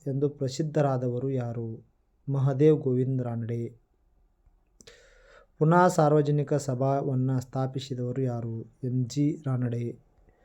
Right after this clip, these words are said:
ಭಾರತದ ಉದಾರವಾದ ಸಿದ್ಧಾಂತದ ಪಿತಾಮಹ ಎಂದು ಹೆಸರಾಗಿದ್ದ ಮಂದಗಾಮಿ ನಾಯಕ ಯಾರು? ಎಂ ಜಿ ರಾನಡೆ. ಎ ಓ ಹ್ಯೂಮ್ ತಮ್ಮ ರಾಜಕೀಯ ಗುರು ಎಂಬೆಂದು ಯಾರನ್ನ ಸ್ವೀಕರಿಸಿದರು? ಎಂ ಜಿ ರಾಂಡೆ ಅವರನ್ನ.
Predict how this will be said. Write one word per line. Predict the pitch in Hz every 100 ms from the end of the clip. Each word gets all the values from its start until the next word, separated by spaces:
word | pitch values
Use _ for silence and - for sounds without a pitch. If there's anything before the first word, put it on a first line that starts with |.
| _ _ _ 143
ಭಾರತದ | 156 165 165 160
ಉದಾರವಾದ | 170 143 143 151 147 139 135
ಸಿದ್ಧಾಂತದ | 135 127 127 123 127 135
ಪಿತಾಮಹ | 131 - 127 127 127
ಎಂದು | 123 120 127
ಹೆಸರಾಗಿದ್ದ | 123 - 123 120 117 120
ಮಂದಗಾಮಿ | 123 123 127 131 127 120 120
ನಾಯಕ | 120 113 113 110
ಯಾರು? | 135 120 113 110 110 - _ _ _
ಎಂ | 127 123 123
ಜಿ | 131 139
ರಾನಡೆ. | 127 117 113 113 113 - _ _ _ _ _ _ _ _ _ _ 147
ಎ | 151
ಓ | 156 170 165
ಹ್ಯೂಮ್ | 139 143 147 147 147 - _ _ - _
ತಮ್ಮ | 143 143 147
ರಾಜಕೀಯ | 127 127 127 - 160 156
ಗುರು | 131 131 135
ಎಂಬೆಂದು | 131 123 123 127 131 139 123 117 - _ 135
ಯಾರನ್ನ | 131 143 156
ಸ್ವೀಕರಿಸಿದರು? | 139 135 127 127 113 120 120 117 113 -
ಎಂ | 127 131
ಜಿ | 151
ರಾಂಡೆ | 139 123 120 131
ಅವರನ್ನ. | 131 117 117